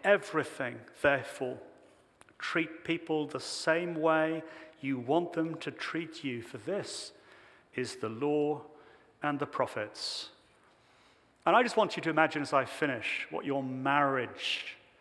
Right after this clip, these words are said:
would look like if you held to the golden rule this coming week. I want you to ask what your family would look like if only you held to the golden rule this week. What would your workplace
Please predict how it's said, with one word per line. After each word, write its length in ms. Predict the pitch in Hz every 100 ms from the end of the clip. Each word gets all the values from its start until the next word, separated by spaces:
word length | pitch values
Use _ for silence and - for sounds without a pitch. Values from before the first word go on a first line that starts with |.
| _ _
would 140 | 143 120
look 260 | 127 127
like 360 | 139 120 107 - - - - _ _ _ _ _ -
if 200 | 139 143
you 100 | 131
held 260 | 151 143
to 100 | -
the 80 | 127
golden 420 | - 127 127 127
rule 260 | 123 127 123
this 180 | 120 -
coming 340 | 131 127 113
week. 240 | 104 - - - _ _ _ _ _ _ _ _ _ _ _ _ _ _
I 60 | 120
want 200 | 123 117
you 60 |
to 140 | 131 135
ask 360 | 135 117 -
what 220 | 139 - 135
your 100 | 117
family 720 | - - 147 165 175 139 123
would 160 | 110
look 280 | 110 117 -
like 440 | 120 107 92 - - - - _ _ _
if 120 | 139
only 200 | 175 190
you 180 | 165 190
held 320 | 143 165 139
to 100 | -
the 100 | 117
golden 420 | 113 143 143 131 123
rule 240 | 120 117
this 260 | 113 110 -
week. 380 | 82 - - - _ _ _ _ _ _ _ _ _ _ _ _
What 160 | 185
would 160 | 214 165
your 200 | 185 175
workplace 1080 | 156 175 220 220 - 147 - - - -